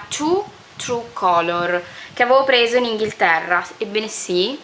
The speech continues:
mi sta durando tantissimo. Poi io sono un tipo che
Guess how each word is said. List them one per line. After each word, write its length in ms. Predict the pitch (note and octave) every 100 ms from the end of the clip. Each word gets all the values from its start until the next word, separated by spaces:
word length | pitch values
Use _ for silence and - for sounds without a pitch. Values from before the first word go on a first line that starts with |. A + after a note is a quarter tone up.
| - -
mi 100 | A3
sta 160 | - A#3
durando 380 | A#3 G#3 G3+
tantissimo. 840 | G#3 A3 G#3+ - G3 - - A3 A3+
Poi 160 | G#3+
io 100 | G#3+
sono 220 | G#3 G#3
un 80 | G#3+
tipo 300 | A3 G3+ G#3+
che 260 | G3+ F#3+